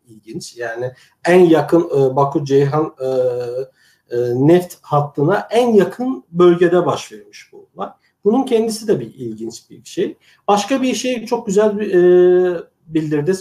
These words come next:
Petrol fiyatlarının düşmesiyle olan bir olay. Mesela bundan önce de iki bin on altıncı yılda da bir çatışmalar olmuştu. Orada da iki bin on altıda da bir petrol fiyatlarının, e, düşmesini görüyoruz.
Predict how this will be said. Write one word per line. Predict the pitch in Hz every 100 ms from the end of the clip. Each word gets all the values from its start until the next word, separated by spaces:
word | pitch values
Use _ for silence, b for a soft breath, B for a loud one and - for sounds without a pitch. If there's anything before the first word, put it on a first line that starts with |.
| - -
Petrol | 175 175 202
fiyatlarının | 202 202 180 196 185 180 175
düşmesiyle | 175 - 180 - 208 180 139 139 b _
olan | 131 120 113 113
bir | 107
olay. | 107 113 214 b b b
Mesela | 151 190 180
bundan | 214 233 254
önce | 247 226 226
de |
iki | 220 -
bin | 226
on | 214 196
altıncı | 196 190 190 202 196 220
yılda | 196 175 190 185
da | 185 B B -
bir | 160
çatışmalar | - 156 - 160 151 160
olmuştu. | 156 127 107 107 - - 214 214 B
Orada | 185 190 202
da |
iki | 185 202
bin | 196
on | 180
altıda | 175 170 175 175 170
da | 156 -
bir | 143 139 - _ -
petrol | 147 143 135
fiyatlarının, | 135 127 123 - 117 113 117
e, | 113 117 113 113 113 117
düşmesini | 127 - 120 - 120 113
görüyoruz. | 113 107 104 107 170 220